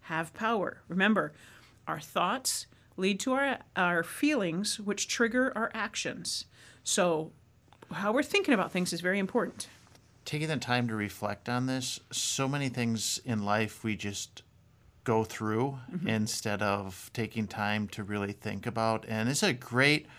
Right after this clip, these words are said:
Speaker 2: real simple way, straightforward way to, to express gratitude.
Speaker 1: Yeah, ab-, absolutely. Just be more mindful of it. Let's choose thoughts and words that fuel our gratitude, that fuel our joy, that give us more energy and zest,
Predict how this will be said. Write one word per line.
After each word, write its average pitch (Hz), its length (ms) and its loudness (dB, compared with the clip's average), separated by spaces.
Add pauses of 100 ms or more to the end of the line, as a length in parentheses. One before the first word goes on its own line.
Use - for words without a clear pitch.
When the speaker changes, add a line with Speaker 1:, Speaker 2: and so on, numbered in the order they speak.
(240)
Speaker 2:
real 123 420 4
simple 165 600 2
way, 113 340 6
straightforward 123 880 0
way 104 360 2 (500)
to, 120 420 0
to 131 140 -6
express 131 360 0
gratitude. 160 480 0 (200)
Speaker 1:
Yeah, 415 220 0
ab-, 254 240 -2
absolutely. 294 360 0
Just - 180 -6
be 339 60 2
more 339 180 2
mindful 190 340 2
of 151 80 0
it. - 100 -6
Let's 240 200 -2
choose - 220 2
thoughts - 340 -4
and 262 100 4
words 196 240 0
that - 180 -4
fuel 370 320 -4
our 185 120 4
gratitude, 143 520 -2 (380)
that 240 140 0
fuel 349 420 2
our 160 140 6
joy, 147 340 -4 (300)
that 220 200 4
give 392 160 4
us 370 200 2
more 185 260 4
energy 202 480 2
and 156 160 -2
zest, 165 500 -2